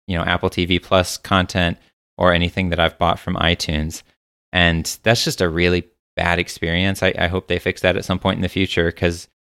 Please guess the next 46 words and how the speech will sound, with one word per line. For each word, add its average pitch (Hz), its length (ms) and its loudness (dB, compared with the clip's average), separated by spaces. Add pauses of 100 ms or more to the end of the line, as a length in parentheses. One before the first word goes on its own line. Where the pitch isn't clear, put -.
(140)
it's 92 160 -4
kinda 101 320 0
like 98 180 2
you 101 120 0
have 92 240 0
two 98 320 0
up 92 140 0
next 101 280 -2
queues. 80 460 -4
And 85 240 -4
so 90 420 2 (400)
I, 98 160 2 (760)
you 87 80 -4
know, 76 220 0
there's 85 240 2
the 85 100 0
one 95 380 2 (460)
that's - 200 -16
your 85 140 -2
real 147 260 2
one 123 240 0
on 101 460 -2
iPhone, 104 260 0
iPad, 101 280 0
and 98 100 -2
Apple 95 200 -2
T 98 140 -6
V. 104 460 0 (120)
And 92 200 -2
then 92 280 -2
on 90 160 -4
the 95 60 -2
Mac, 117 320 0
you 101 100 -2
just - 220 -6
see - 140 -4
Apple 92 260 -2
stuff. - 320 -2
And 92 100 -2
so 90 240 2 (1120)
I, 123 160 2
I 120 80 4
basically 120 440 2
haven't 104 300 -2
been 101 120 -2
using 98 480 -2